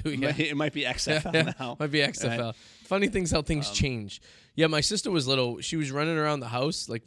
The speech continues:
Speaker 1: we have a ranch, so you can get into the kitchen two different ways around the, from the living room.
Speaker 2: Mm.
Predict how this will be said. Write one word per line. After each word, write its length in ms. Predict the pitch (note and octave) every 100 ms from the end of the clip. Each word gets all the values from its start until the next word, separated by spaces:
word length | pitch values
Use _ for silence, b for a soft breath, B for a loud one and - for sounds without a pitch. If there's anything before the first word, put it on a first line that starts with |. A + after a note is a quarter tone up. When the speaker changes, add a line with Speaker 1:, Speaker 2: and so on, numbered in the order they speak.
| -
Speaker 1:
we 100 | D3+
have 80 | C#3
a 60 |
ranch, 360 | A2+ B2+ C#3+ -
so 60 | A#2+
you 60 |
can 80 | A#2+
get 60 | C3
into 140 | B2+ A#2
the 60 |
kitchen 320 | A2+ C3+ C3
two 140 | - C3
different 260 | B2 B2+
ways 240 | B2 C3 C3
around 180 | B2 A#2
the, 80 | A2
from 160 | B2+
the 40 | B2
living 200 | B2+ D3
room. 200 | E3 -
Speaker 2:
Mm. 160 | B2